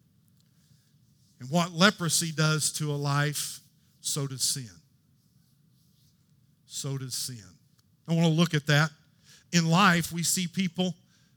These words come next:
the sin is destroying them. All around us, we see a world being destroyed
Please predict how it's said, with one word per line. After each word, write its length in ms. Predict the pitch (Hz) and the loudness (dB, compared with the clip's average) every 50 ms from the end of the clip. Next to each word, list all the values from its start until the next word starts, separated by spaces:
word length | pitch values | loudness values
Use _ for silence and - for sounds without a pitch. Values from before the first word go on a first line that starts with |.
| _ _ _ _ _ _ _ _ _ | _ _ _ _ _ _ _ _ _
the 80 | 143 151 | -4 -2
sin 420 | - - - 190 190 185 175 165 | 0 2 2 2 2 2 2 2
is 200 | 160 156 147 127 | 0 -2 -2 -4
destroying 640 | 113 135 - - - - 147 143 143 135 123 117 107 | -2 0 0 0 0 -2 -6 -8 -10 -10 -12 -12 -16
them. 200 | 104 104 98 87 _ _ _ _ _ _ _ _ _ _ _ _ _ _ _ _ _ _ _ _ _ _ _ _ _ _ _ _ _ _ - _ | -20 -20 -20 -20 _ _ _ _ _ _ _ _ _ _ _ _ _ _ _ _ _ _ _ _ _ _ _ _ _ _ _ _ _ _ -12 _
All 220 | - 147 143 147 147 | -2 0 0 0 -4
around 380 | 147 147 147 147 147 147 131 | -2 0 0 0 0 -4 -8
us, 320 | 120 104 - - - - - _ _ _ _ _ _ - | -12 -8 -8 -8 -8 -8 -12 _ _ _ _ _ _ -20
we 80 | 135 135 | -14 -10
see 160 | - 151 139 | -8 -6 -6
a 60 | 139 | -6
world 580 | 135 135 139 160 175 170 160 147 127 113 107 - _ _ _ _ _ - | -6 -6 -4 -2 -2 0 0 -2 -4 -8 -12 -18 _ _ _ _ _ -4
being 320 | 120 156 156 156 151 151 | 0 2 2 2 2 0
destroyed 680 | 147 139 131 - - - - 170 160 151 139 131 127 117 | -2 0 0 0 0 0 0 -2 -2 -2 -2 -2 -4 -8